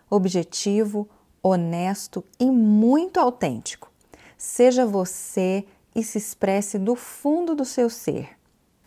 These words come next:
Diga a verdade, deixe as palavras saírem de uma forma fluente. Diga o quanto você aprendeu e é grato pelo que passou, se esse for o caso.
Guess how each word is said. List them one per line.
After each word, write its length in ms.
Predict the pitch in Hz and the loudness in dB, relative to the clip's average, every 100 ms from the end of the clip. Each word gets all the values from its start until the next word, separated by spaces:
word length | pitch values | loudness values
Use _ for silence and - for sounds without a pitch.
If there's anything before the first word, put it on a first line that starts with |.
| _ _ _ | _ _ _
Diga 380 | 190 240 254 262 | -4 -2 0 0
a 40 | |
verdade, 1120 | 254 262 254 208 165 180 190 196 190 165 151 160 _ - | 2 0 0 -2 -4 -4 -4 -4 -4 -4 -8 -10 _ -8
deixe 540 | 196 196 254 339 - | -2 4 4 2 -4
as 140 | 262 - | -8 -6
palavras 760 | 208 185 180 202 220 202 180 | -6 -4 -2 -2 -2 -2 -4
saírem 880 | 175 - 190 180 180 226 233 190 165 - _ - | -6 -8 -6 -4 -2 0 0 -2 -6 -12 _ -6
de 120 | 226 | -2
uma 120 | 262 | -2
forma 300 | 262 254 277 | 0 -2 -2
fluente. 920 | 277 302 294 226 220 220 220 - 160 _ _ _ _ | -4 -2 0 0 0 -2 -6 -12 -14 _ _ _ _
Diga 280 | 208 262 294 | 0 2 2
o 60 | 294 | -2
quanto 520 | - 294 320 359 302 | -2 -2 -2 -4 0
você 300 | 247 233 247 | 0 0 -2
aprendeu 720 | 240 233 208 196 185 220 226 | -2 -2 0 0 0 2 2
e 80 | 208 | 2
é 100 | 190 | -2
grato 500 | 180 190 202 208 208 | -2 -2 0 -2 -4
pelo 240 | 214 208 | -2 -4
que 120 | 208 | -4
passou, 760 | 220 233 247 - 254 240 185 185 _ | -4 -4 -4 -2 4 4 4 -2 _
se 240 | - - | -12 -6
esse 380 | 170 151 147 170 | -4 -4 -6 -8
for 180 | - 180 | -6 -6
o 60 | |
caso. 520 | 190 240 185 156 156 | -4 -2 -2 -4 -8